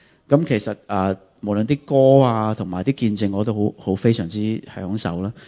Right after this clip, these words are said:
噉其中嗰位姊妹分享嘅見證，我特別印象好深刻嘅。啊，佢成長嘅過程當中，發覺爸爸有婚外情，於是開始去好討厭佢爸爸。噉呢就，啊，一直都從細到大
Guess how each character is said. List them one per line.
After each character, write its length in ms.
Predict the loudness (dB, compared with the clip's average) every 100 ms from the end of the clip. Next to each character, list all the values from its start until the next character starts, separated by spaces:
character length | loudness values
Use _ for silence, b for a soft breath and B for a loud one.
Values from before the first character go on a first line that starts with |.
| B B B 0
噉 220 | 2 4
其 180 | 2 4
中 320 | 4 4 4
嗰 120 | 6
位 100 | 6
姊 180 | 6 2
妹 140 | 2
分 160 | 0 2
享 160 | 4 2
嘅 40 |
見 200 | 2 0
證， 240 | 0 -2
我 80 | -4
特 100 | -6
別 280 | -8 -6 -6
印 80 | -6
象 120 | -4
好 60 | -4
深 240 | -6 -6
刻 220 | -4 -6 -8
嘅。 100 | -16 _ b b b b _
啊， 260 | -6 -4 -2
佢 280 | 2 2 2
成 180 | 0 4
長 120 | 4
嘅 80 | 6
過 160 | 6
程 200 | 4 2
當 140 | 0 2
中， 140 | 2
發 140 | 0
覺 120 | -6 -6
爸 160 | -6
爸 120 | -2
有 100 | -2
婚 200 | -2 -2 -2
外 140 | -2
情， 240 | -4 -12 -14
於 140 | -2 0
是 200 | 0 -6
開 180 | 0 0
始 220 | 2 -2
去 60 | 0
好 340 | 0 0 0
討 260 | -2 0 0
厭 160 | 0
佢 80 | -4
爸 160 | -8 -6
爸。 260 | -6 -6 B B B B B B B -6
噉 100 | 2
呢 120 | 2
就， 260 | 2 0 -2
啊， 260 | -6 -6
一 140 | 0 0
直 140 | 0
都 500 | 0 4 6 6 4
從 200 | 0 -4
細 100 | -2
到 160 | 0 0
大 200 | 0